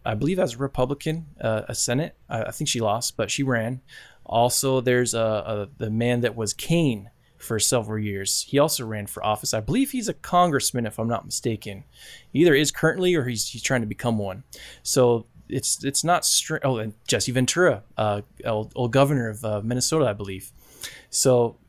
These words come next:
there's, this isn't strange for ex-wrestlers to be involved in some kind of political agenda. There's been talk of Rock, uh, running for president. I don't know if he's ever gonna do that, but,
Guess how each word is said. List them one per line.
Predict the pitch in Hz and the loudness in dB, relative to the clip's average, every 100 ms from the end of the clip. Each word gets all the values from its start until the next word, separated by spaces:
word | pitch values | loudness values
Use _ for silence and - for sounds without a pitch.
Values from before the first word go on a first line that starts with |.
| - | -12
there's, | 131 131 135 127 120 _ | 0 2 2 -2 -12 _
this | - 135 | 0 2
isn't | 185 160 | 2 0
strange | - 160 175 151 | 0 2 0 0
for | - 131 120 - - - _ - - | 0 0 0 -2 -14 -20 _ -18 -4
ex-wrestlers | 131 - 135 143 - 123 101 - | -2 0 2 2 2 -2 -2 -4
to | 113 | -4
be | 117 113 113 - | -2 0 -2 -6
involved | 127 110 123 120 110 | -8 0 2 2 0
in | |
some | 101 - 170 | -2 0 0
kind | - 123 104 | 0 -2 -2
of | 92 _ _ | -6 _ _
political | - 123 123 110 107 98 139 _ | -8 -4 -2 -4 -4 -6 -8 _
agenda. | 117 107 110 98 101 101 - | -8 -6 -4 -4 -4 -4 -4
There's | 110 | -6
been | - 107 | -6 -6
talk | - 104 - | -4 -4 -4
of | - - | -14 -6
Rock, | 101 98 - - - - - - | -4 -4 -8 -20 -20 -20 -16 -6
uh, | 117 95 | -2 -2
running | 107 101 | -2 -4
for | - | -6
president. | - 117 104 104 | 4 4 4 -4
I | |
don't | 101 | -8
know | |
if | 95 | -8
he's | 104 | -8
ever | 101 | -6
gonna | 98 | -8
do | 92 95 | -8 -4
that, | 101 92 - | -2 -2 -2
but, | 104 95 | -2 -4